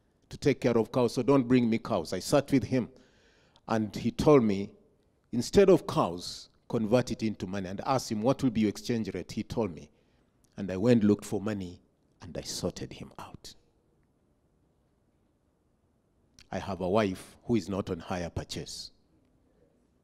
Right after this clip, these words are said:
Am I speaking to somebody? I didn't know where that came from. I didn't intend to preach that.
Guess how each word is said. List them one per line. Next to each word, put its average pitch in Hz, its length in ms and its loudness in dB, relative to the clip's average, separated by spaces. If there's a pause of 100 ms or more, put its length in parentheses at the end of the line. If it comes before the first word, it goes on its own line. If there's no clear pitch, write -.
(800)
Am 120 100 -2
I 131 100 0
speaking - 440 -8
to - 120 -14
somebody? - 500 -14 (4000)
I 107 80 -2
didn't 131 200 6
know 120 100 6
where 110 180 6
that 101 260 -2
came 92 200 -2
from. 87 280 -6
I 90 100 -6
didn't 110 240 0
intend 98 360 -4
to 90 80 -8
preach - 320 -8
that. - 380 -16